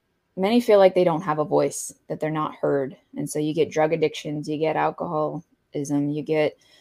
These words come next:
some living on the streets, you get some who just can't communicate. They don't understand how to voice their thoughts or anything. So it's, it really rides the line of giving hope. You're not alone.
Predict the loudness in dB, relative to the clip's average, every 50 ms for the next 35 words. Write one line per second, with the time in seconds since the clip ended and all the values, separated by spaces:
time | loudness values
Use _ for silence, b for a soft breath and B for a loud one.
0 | b b b -6 -4 -4 -2 -2 -2 -2 -2 -2 -2 -2 -4 -4 -6 -8 -6 -4
1 | -4 -4 -2 -4 -6 -8 -8 -10 -8 -2 0 0 0 0 -4 -6 -6 -4 -4 -4
2 | -2 -2 -2 -2 -2 -6 -6 -6 -4 -4 -6 -8 _ _ _ -12 -8 -6 -4 -2
3 | 0 2 2 0 0 0 0 2 2 2 2 0 0 0 0 -2 -2 -4 -6 -6
4 | -6 -6 -6 -4 -2 -2 0 0 0 0 2 2 2 2 0 -6 -6 -6 -6 -6
5 | -4 -2 -2 0 0 -2 -4 -8 -6 -4 -4 -4 -6 -6 -8 -8 -6 -6 -8 -6
6 | -4 -2 -2 -2 -2 -6 b b b b b b b b b b b 0 2 2
7 | 2 2 0 -6 -6 -6 -6 -8 -10 -10 _ 6 6 6 6 8 8 8 10 10
8 | 8 8 6 6 4 4 4 2 2 0 0 0 0 -2 -2 -2 -2 -2 -4 -4
9 | -2 0 0 0 0 -2 -6 -12 -20 -20 -20 _ _ _ _ _ _ _ _ _
10 | _ _ _ _ _ _ 2 2 2 2 2 -4 0 4 6 6 6 6 2 -4
11 | -18 -20 _ _ _ _ _ _ _ _ _ _ _ -10 -6 -4 0 2 2 4
12 | 4 4 2 2 2 0 0 0 0 0 -2 -4 -6